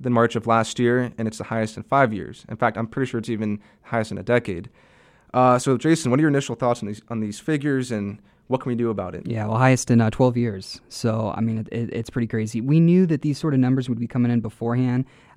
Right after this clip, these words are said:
Speaker 2: Uh, I believe D H S actually thought we would, uh, get close,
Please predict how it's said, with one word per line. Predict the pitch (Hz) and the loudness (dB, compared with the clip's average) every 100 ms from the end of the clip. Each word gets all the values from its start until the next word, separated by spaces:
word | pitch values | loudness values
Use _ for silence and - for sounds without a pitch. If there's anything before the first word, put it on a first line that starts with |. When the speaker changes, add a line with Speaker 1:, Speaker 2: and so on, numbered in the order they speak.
| - | -6
Speaker 2:
Uh, | 113 107 | -4 -4
I | - | -2
believe | 120 131 123 | 0 2 4
D | 123 | 2
H | 120 123 | 2 0
S | 113 | -2
actually | 110 117 120 | -2 -2 -2
thought | 117 120 113 107 | -2 -2 -2 -2
we | 120 117 | -2 -2
would, | 117 113 110 | 0 -2 -2
uh, | 107 110 | -2 -4
get | 131 | -6
close, | - 170 160 180 208 - | -4 0 4 6 4 -2